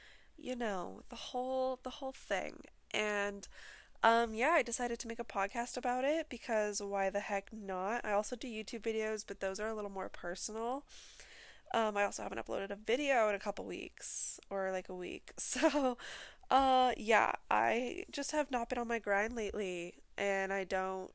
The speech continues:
I don't know why. Well, I do know why, but, uh, I just set too many expectations for myself, and, uh, I'm, I'm trying to not let it get to me, but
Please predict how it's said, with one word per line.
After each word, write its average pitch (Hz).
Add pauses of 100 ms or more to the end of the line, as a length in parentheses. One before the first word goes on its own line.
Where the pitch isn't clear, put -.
(100)
I 214
don't 202
know 226
why. 190
Well, 190
I 175
do 175
know 170
why, 170 (120)
but, 180 (1300)
uh, 247
I 269
just -
set -
too 269
many 233
expectations 226
for 214
myself, 202 (100)
and, 202 (600)
uh, 214 (120)
I'm, 208 (120)
I'm 226
trying 277
to 285
not 254
let 220
it 220
get - (320)
to -
me, 226 (160)
but 190